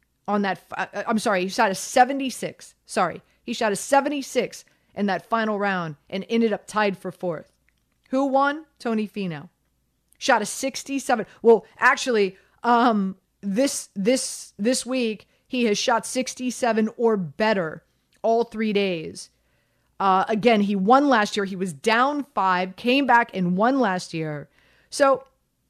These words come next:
a few things. Hodges trying to win his first time on tour, uh, looking back and, and seeing what happened with Scott Piercy last year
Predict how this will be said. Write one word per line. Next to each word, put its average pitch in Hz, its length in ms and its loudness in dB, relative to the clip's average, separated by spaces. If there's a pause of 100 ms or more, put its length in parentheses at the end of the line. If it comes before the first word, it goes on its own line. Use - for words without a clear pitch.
(460)
a 233 80 -2
few 294 220 -2
things. - 440 -8 (100)
Hodges 277 640 0 (240)
trying 269 420 0
to 359 160 -2
win 240 400 2
his 180 160 -6
first 254 280 0
time 262 220 -2
on 240 200 0
tour, 185 500 -4 (580)
uh, - 160 -16
looking 269 400 -2
back 254 280 4
and, 214 180 0
and 226 160 -2
seeing 214 400 -2
what 220 160 4
happened 220 520 0
with 202 100 -2
Scott 202 300 -6
Piercy 247 480 -6
last 226 520 2
year 190 380 0